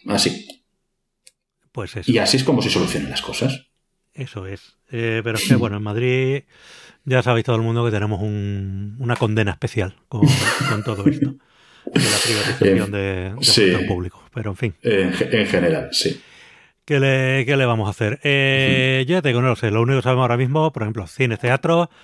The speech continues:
Speaker 2: fase uno al tre-, a un tercio de capacidad y en fase tres al cincuenta por ciento. Después de eso, no lo sé. También te digo,
Speaker 1: Ujú.
Speaker 2: en
Speaker 1: Ujú.
Speaker 2: un cine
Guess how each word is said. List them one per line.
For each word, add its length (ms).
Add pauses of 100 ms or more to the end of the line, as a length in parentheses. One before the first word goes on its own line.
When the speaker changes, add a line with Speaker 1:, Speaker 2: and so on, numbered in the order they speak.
(180)
Speaker 2:
fase 380
uno 240
al 140
tre-, 260
a 260
un 120
tercio 240
de 60
capacidad 520 (300)
y 120
en 120
fase 260
tres 400
al 160
cincuenta 420
por 160
ciento. 340 (300)
Después 360
de 80
eso, 240 (880)
no 140
lo 80
sé. 140 (140)
También 460
te 100
digo, 240
Speaker 1:
Ujú. 240 (720)
Speaker 2:
en 240
Speaker 1:
Ujú. 80
Speaker 2:
un 80
cine 440